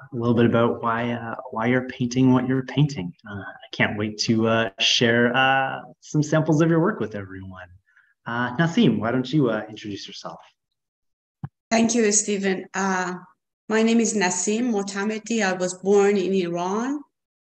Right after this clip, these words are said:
Speaker 2: Uh, I was eleven years old when my parents decided to send my sister, older sister, to England for studying.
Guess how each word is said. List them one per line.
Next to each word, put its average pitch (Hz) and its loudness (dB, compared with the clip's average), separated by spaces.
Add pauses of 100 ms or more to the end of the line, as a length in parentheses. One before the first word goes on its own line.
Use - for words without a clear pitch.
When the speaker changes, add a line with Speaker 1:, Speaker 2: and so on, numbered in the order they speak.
(300)
Speaker 2:
Uh, 190 2
I 214 0
was 214 0
eleven 240 0
years 226 -2
old 196 -4 (100)
when 190 -2
my 175 -4 (180)
parents 185 -2
decided 165 -4
to 170 -8
send 165 -4
my 151 -2 (420)
sister, 180 0
older 190 6
sister, 160 -2
to 151 -2
England 151 2
for - -8
studying. 165 -2